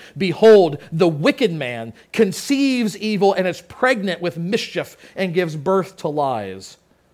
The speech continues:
David says that the wicked are pregnant with sin. You know, in our culture, we, we often think of sin as being, and not just our culture, but in general, sin is something outside of us. And, and so,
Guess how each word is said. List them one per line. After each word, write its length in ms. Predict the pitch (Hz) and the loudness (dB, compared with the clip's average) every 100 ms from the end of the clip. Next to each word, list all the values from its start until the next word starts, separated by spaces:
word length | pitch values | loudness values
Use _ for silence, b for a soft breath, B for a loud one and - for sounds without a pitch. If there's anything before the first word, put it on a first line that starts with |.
| _ _ b 160 | _ _ b 0
David 260 | 190 185 151 | 0 0 -2
says 440 | 190 175 165 139 | 0 0 0 -4
that 320 | 156 147 - b 156 | -4 -4 -8 b -2
the 140 | 175 | 0
wicked 380 | 156 233 214 185 | 4 4 4 2
are 220 | 175 165 | 2 0
pregnant 520 | - 208 226 202 170 | 2 0 0 -2 -6
with 360 | 165 160 151 - | -4 -6 -6 -16
sin. 560 | - - 180 143 107 98 b b | -20 -10 -6 -6 -6 -14 b b
You 100 | 208 | 0
know, 100 | 220 | 2
in 60 | 214 | 6
our 140 | 233 | 4
culture, 440 | 240 220 208 214 190 | 6 4 4 2 0
we, 220 | 220 220 | 0 0
we 220 | 196 214 | 0 2
often 280 | 202 208 185 | 2 0 -6
think 160 | 202 185 | -6 -6
of 140 | 160 | -8
sin 200 | - 208 | -8 -8
as 120 | 190 156 | -6 -4
being, 180 | 185 | -4
and 60 | 175 | -2
not 140 | 220 | -4
just 160 | 277 196 | -4 -4
our 140 | 185 | -4
culture, 340 | 196 127 120 131 | -4 -8 -8 -6
but 240 | 147 143 b | -6 -8 b
in 160 | 185 170 | -8 -2
general, 480 | 147 220 180 139 B - | 0 2 0 -2 B -14
sin 300 | - 269 262 | -8 -4 -4
is 100 | - | 0
something 340 | 240 214 190 | -2 -2 -4
outside 540 | 180 175 - 214 196 | -4 -4 -4 0 2
of 120 | 160 107 | 0 -4
us. 340 | - - - _ _ _ _ _ _ _ _ _ _ _ b b | -14 -18 -20 _ _ _ _ _ _ _ _ _ _ _ b b
And, 140 | 208 208 | -4 -2
and 160 | 208 | -4
so, 400 | 208 233 214 208 | 4 6 6 4